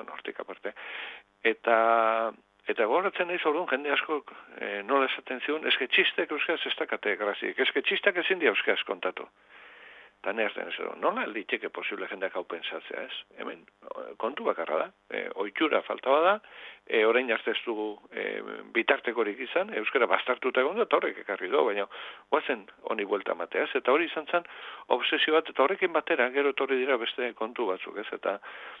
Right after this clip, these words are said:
eta batez ere esango ninake tribuaren berbaken inguruan sentitu duela hori oso, oso modu, e, bortitzen, esango nuke, gozuan eta bortitzen, biak alde batera, ez? Eta izan da,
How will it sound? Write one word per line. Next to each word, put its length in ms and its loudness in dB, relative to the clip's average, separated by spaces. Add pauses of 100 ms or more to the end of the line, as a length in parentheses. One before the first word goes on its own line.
(180)
eta 140 2
batez 320 4
ere 180 6
esango 320 0 (800)
ninake 540 2
tribuaren 840 2
berbaken 640 2
inguruan 640 2 (480)
sentitu 460 0
duela 240 4
hori 180 0
oso, 300 -2
oso 140 -2
modu, 420 -2 (580)
e, 800 -6
bortitzen, 640 -2
esango 240 -4
nuke, 240 -2
gozuan 480 2
eta 160 -2
bortitzen, 400 -6
biak 180 -2
alde 140 -6
batera, 380 -4
ez? 60 -14 (120)
Eta 160 -2
izan 300 -8
da, 100 -2